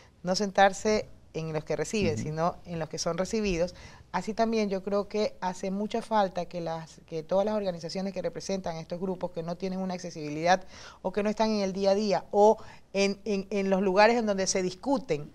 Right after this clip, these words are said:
Speaker 1: estas cosas, miren hacia atrás y miren a quién están representando, ¿no? Porque en ocasiones justamente esta política o este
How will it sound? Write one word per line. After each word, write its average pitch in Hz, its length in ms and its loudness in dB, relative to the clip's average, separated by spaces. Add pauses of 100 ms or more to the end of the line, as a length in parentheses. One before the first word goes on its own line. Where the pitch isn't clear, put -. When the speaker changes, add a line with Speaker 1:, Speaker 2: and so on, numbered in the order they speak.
Speaker 1:
estas 175 280 -2
cosas, 196 460 2 (420)
miren 220 380 2
hacia 233 160 -2
atrás 208 280 2
y 220 100 0
miren 208 240 0
a 185 80 0
quién 208 180 -4
están 190 240 -6
representando, 156 640 -8 (800)
¿no? 175 300 -4
Porque 170 500 -2
en 165 240 -8
ocasiones 190 600 0
justamente 196 720 -4
esta 190 380 -4
política 185 500 -4
o 170 140 0
este 185 340 -6